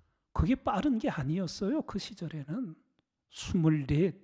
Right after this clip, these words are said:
뭐 다섯에 결혼들 하고 그랬죠. 근데 지금 평균적으로 이게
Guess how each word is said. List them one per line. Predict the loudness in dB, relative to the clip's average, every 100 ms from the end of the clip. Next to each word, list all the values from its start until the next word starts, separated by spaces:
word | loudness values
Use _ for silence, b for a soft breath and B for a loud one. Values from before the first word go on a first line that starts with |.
| _ -8
뭐 | -8
다섯에 | -6 -8 -6 -4 -4 -4
결혼들 | -2 0 0 -2 -8
하고 | -10 -10 -8 -8 -8 _ _ _
그랬죠. | -6 -6 -6 -8 -10 -10 _ _ _ _ _ 2
근데 | 2
지금 | 4 6 6 6 2 b b b b b
평균적으로 | -2 6 8 10 8 10 8 8 6 6 6 2 b b b b 4
이게 | 6 6 4 0